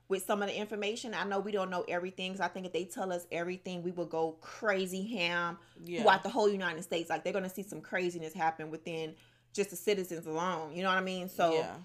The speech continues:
Speaker 1: they can't tell us everything, but I know for sure they're keeping some things away from us.
Speaker 2: Mm-hmm.
Speaker 1: Um, but at the same time, I think our job is to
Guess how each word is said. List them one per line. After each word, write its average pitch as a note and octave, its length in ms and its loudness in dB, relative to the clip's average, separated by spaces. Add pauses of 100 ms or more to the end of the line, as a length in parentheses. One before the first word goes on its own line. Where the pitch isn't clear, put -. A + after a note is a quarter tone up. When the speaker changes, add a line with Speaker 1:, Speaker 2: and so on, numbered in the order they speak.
(120)
Speaker 1:
they A3 120 2
can't B3 240 2
tell A3+ 180 6
us G#3 140 2
everything, G#3+ 400 4
but F#3+ 80 4
I F3+ 80 6
know G3 160 2
for F#3+ 160 -8
sure G3 260 2
they're F3 160 0
keeping G3 400 -6
some F#3 240 -4
things F#3+ 300 -6
away E3+ 220 -2
from A3 180 -6
us. A#3+ 240 -4 (280)
Speaker 2:
Mm-hmm. E3+ 300 -8
Speaker 1:
Um, E3 480 -2 (100)
but G3 100 4
at E3+ 100 0
the G3 80 -6
same G#3+ 280 -6
time, G#3 200 -6
I G#3 60 -4
think G#3 220 -4
our F#3+ 200 2
job F3+ 580 6 (640)
is G3 340 4
to F3+ 320 2